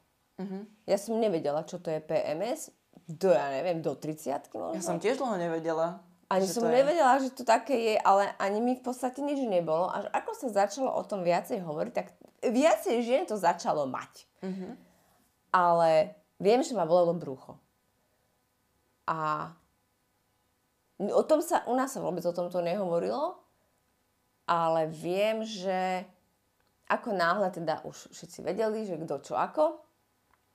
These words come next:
Speaker 2: takže no počkaj, že budeš chodiť s dvomi vložkami.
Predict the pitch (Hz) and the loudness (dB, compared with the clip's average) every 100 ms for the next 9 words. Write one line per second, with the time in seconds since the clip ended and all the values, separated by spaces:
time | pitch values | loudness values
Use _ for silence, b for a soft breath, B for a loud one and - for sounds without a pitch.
0 | - _ _ - 180 175 151 165 185 170 | -20 _ _ -4 -2 -2 -4 -2 -2 -2
1 | 165 - 151 143 147 _ _ _ _ _ | -6 -8 -12 -12 -14 _ _ _ _ _
2 | _ _ - 160 165 156 143 156 _ _ | _ _ -16 -14 -6 -4 -4 -8 _ _
3 | _ - 190 180 180 175 160 147 - - | _ -6 -2 0 0 -4 -6 -6 -12 -16
4 | 156 151 156 139 131 123 - - - | -12 -6 -4 -6 -8 -12 -14 -16 -16